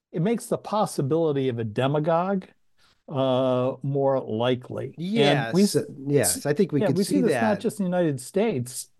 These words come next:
Speaker 2: Yeah.
Speaker 1: but it is across Europe. In Germany, the number is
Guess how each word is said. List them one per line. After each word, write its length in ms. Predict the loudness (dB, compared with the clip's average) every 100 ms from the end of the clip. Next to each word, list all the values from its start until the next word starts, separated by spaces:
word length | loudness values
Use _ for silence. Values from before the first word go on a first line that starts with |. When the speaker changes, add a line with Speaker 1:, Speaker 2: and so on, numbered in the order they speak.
| 0
Speaker 2:
Yeah. 200 | 4 4
Speaker 1:
but 100 | 0
it 220 | -2 -2 -2
is 460 | 0 0 0 -4 -12 _ _ _ -2
across 560 | -2 -2 0 0 0 -2
Europe. 340 | -2 0 -2
In 120 | -2
Germany, 560 | 0 0 2 0 0 -2
the 180 | -2 -2
number 400 | -2 0 0 0
is 380 | 0 -2 -2